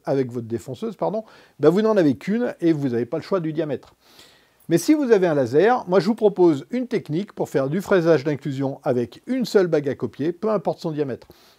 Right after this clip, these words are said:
Il vous faudra aussi une fraise droite, mais là encore, peu importe le diamètre qu'elle fera,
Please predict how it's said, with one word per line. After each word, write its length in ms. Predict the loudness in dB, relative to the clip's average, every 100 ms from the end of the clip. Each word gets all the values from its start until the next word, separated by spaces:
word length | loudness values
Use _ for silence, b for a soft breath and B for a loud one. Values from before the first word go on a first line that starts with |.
| b
Il 60 | -2
vous 100 | 0
faudra 320 | 4 4 4
aussi 320 | 2 -2 -8 -6
une 140 | -6
fraise 220 | 0 0
droite, 340 | 2 2 0 -6
mais 140 | -2
là 100 | 0
encore, 360 | 0 0 -2 0
peu 140 | 0
importe 320 | -2 0 -4 -4
le 60 |
diamètre 380 | -6 -4 -4 -6
qu'elle 120 | -12
fera, 340 | -4 0 0